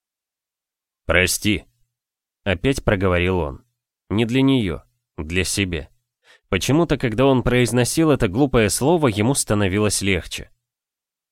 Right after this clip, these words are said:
«Я тогда сорвался из-за провала со второй книгой. Я был слаб.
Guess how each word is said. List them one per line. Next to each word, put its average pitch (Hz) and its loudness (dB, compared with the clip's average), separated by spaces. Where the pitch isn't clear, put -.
«Я 98 0
тогда 110 2
сорвался 113 4
из-за 85 -2
провала 98 2
со 92 -2
второй 98 0
книгой. 98 -4
Я 87 -2
был 101 2
слаб. 101 0